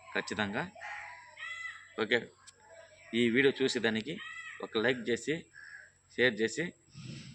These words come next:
కామెంట్ చేయండి. Thank you ఫ్రెండ్స్. హాయ్ ఫ్రెండ్స్, ఈరోజు కోటితీర్థం అనే చేజర్ల మండలం కోటితీర్థ గ్రామంలోకి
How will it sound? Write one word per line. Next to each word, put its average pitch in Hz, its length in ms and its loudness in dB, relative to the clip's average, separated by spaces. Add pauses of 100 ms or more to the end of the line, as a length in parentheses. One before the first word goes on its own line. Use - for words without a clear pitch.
(220)
కామెంట్ 127 340 4
చేయండి. 98 200 2 (880)
Thank 120 240 2
you 113 60 4 (260)
ఫ్రెండ్స్. 120 280 4 (3250)
హాయ్ 110 180 2
ఫ్రెండ్స్, 127 260 -2 (540)
ఈరోజు 110 420 2 (1000)
కోటితీర్థం 120 500 0 (100)
అనే 104 180 0 (340)
చేజర్ల 107 380 0
మండలం 101 360 -2 (680)
కోటితీర్థ 104 320 -2
గ్రామంలోకి 101 800 -2